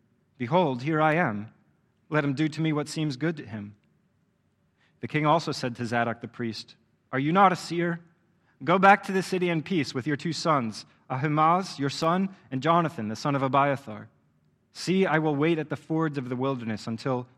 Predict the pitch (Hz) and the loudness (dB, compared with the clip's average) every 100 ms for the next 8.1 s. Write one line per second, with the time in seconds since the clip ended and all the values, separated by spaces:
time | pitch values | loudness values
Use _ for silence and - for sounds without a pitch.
0 | - 123 156 160 151 - 147 123 - 131 | -8 0 2 0 -2 0 0 0 -6 -4
1 | 123 123 160 120 117 - - 139 120 - | -2 -2 -2 -2 -4 -10 -14 -10 -10 -2
2 | 147 117 98 95 _ _ _ _ _ _ | -2 -2 -4 -12 _ _ _ _ _ _
3 | _ _ _ _ _ _ - 107 135 135 | _ _ _ _ _ _ -8 0 2 2
4 | - 131 127 127 123 117 117 - 123 143 | 2 -2 0 0 0 -2 -4 -4 -4 -4
5 | 147 135 131 120 131 120 110 120 123 - | -2 -2 -4 -8 -6 -6 -4 -4 -4 -6
6 | 117 113 127 139 - 95 101 104 _ _ | -10 -6 -6 -6 -10 -14 -16 -18 _ _
7 | _ _ 98 101 107 120 127 113 95 87 | _ _ -12 -8 -4 -2 0 -2 -6 -12
8 | 104 | -16